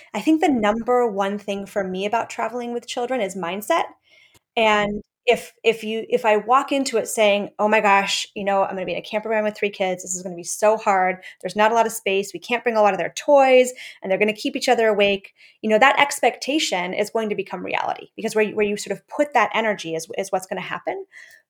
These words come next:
But if I walk into it saying, "Oh my gosh, you know, we're gonna take this camper van trip and it's gonna be amazing, and they're not gonna have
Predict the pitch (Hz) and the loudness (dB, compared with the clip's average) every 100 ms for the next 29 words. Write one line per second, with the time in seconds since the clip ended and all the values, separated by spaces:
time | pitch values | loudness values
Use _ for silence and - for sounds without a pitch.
0 | - 202 - 220 233 247 277 240 233 240 | 2 4 4 2 4 6 6 4 4 2
1 | 240 214 - 220 196 - 254 262 262 233 | 2 0 0 0 0 -2 -4 -2 0 -2
2 | 190 - - _ _ - 220 214 240 240 | -2 -8 -10 _ _ -4 -2 2 4 4
3 | 240 226 - - 294 277 240 214 196 208 | 0 -4 -10 2 2 4 2 0 0 0
4 | 190 202 208 - 214 196 202 208 220 277 | 0 0 -2 0 0 0 -2 -2 0 2
5 | 269 233 151 208 202 214 247 254 233 208 | 4 2 2 2 2 4 2 0 -4 -2
6 | 214 220 | 0 0